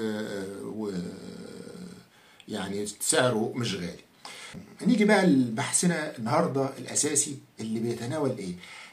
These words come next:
أهم مصدر وطريقة للحصول على السبرميلين ده من جنين القمح.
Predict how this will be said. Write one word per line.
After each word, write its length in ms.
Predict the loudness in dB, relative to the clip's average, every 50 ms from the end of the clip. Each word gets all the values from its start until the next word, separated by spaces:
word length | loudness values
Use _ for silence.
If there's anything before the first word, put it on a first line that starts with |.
| -20 _ _ _ _ 0
أهم 560 | 2 6 8 8 8 8 6 4 2 0 -4 -6 -6
مصدر 760 | -4 0 4 6 6 6 6 4 4 4 4 4 4 2 2
وطريقة 800 | 4 4 4 4 4 4 6 6 6 4 4 2 0 0 0 -2 -2
للحصول 680 | -4 -4 -4 -4 -2 2 4 6 8 8 8 8 6 4
على 340 | 2 2 4 4 4 4 2
السبرميلين 800 | 2 2 2 2 4 4 4 4 4 2 2 4 6 6 8 6
ده 180 | 6 4 2 -2 -8 -16 -14 -8
من 480 | -2 4 6 8 10 10 10 10 8 4 -2
جنين 480 | -2 0 0 2 2 0 0 0 0 0
القمح. 680 | 0 0 -2 -4 -4 -4 -4 -6 -8 -8 -10 -14